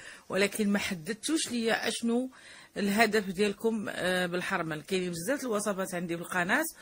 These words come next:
ولكن غنعطيكم وصفة الأولى. كل نهار نحط لكم وصفة ديال الحرمل حتى، آه، تاخدوا الوصفات اللي بغيتوا.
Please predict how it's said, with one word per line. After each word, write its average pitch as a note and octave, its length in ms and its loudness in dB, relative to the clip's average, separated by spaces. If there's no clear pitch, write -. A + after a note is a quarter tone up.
ولكن G#3+ 480 2
غنعطيكم F#3+ 560 0
وصفة A3+ 300 0
الأولى. F#3+ 560 2
كل F3 340 0
نهار A#3 220 0
نحط G#3 300 -2
لكم F#3 280 -6
وصفة A#3 380 -4
ديال F3+ 200 2
الحرمل G#3+ 520 -2
حتى، - 480 0
آه، G#3 160 2
تاخدوا A3+ 480 2
الوصفات A3+ 580 0
اللي G#3 140 0
بغيتوا. F3+ 480 -2